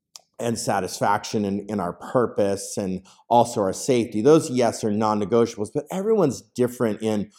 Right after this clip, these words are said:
what satisfies them. So we need to take a deep look at ourselves and saying, "Why am I participating in this?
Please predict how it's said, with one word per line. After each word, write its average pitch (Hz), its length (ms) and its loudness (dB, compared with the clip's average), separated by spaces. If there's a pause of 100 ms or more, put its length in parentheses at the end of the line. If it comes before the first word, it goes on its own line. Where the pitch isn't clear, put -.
(260)
what 131 240 2
satisfies 104 1300 0
them. - 320 -12 (320)
So 175 100 4
we 190 100 8
need 226 160 2
to 175 60 -2
take 151 240 -2
a 131 40 -2
deep 127 360 0
look 123 240 2
at 113 80 0
ourselves 98 600 2
and 95 100 -10
saying, 127 240 -8
"Why 156 160 -4
am 240 160 -4
I 165 80 -2
participating 95 760 -8
in 78 120 -10
this? - 360 -16